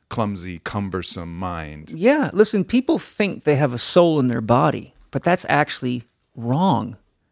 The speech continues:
Speaker 2: Your body is in your soul. Your mind is in your soul. Your soul is a field of action. And to put it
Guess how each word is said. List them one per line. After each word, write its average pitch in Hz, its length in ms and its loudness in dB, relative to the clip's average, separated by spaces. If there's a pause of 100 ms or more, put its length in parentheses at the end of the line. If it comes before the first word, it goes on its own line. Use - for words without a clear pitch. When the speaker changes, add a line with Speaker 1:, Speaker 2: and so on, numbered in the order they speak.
(400)
Speaker 2:
Your 160 280 8
body 135 520 2
is 127 180 -2
in 139 240 0
your 123 180 -2
soul. 147 560 2 (840)
Your 156 160 4
mind 147 560 2
is 123 120 -2
in 123 100 0
your 113 160 -2
soul. 110 460 0 (500)
Your 190 300 8
soul 135 720 4 (420)
is 165 240 -2
a 151 140 0
field 151 800 4
of 131 120 2
action. - 540 0 (1300)
And 156 280 0 (600)
to 156 140 4
put 240 340 4
it - 260 0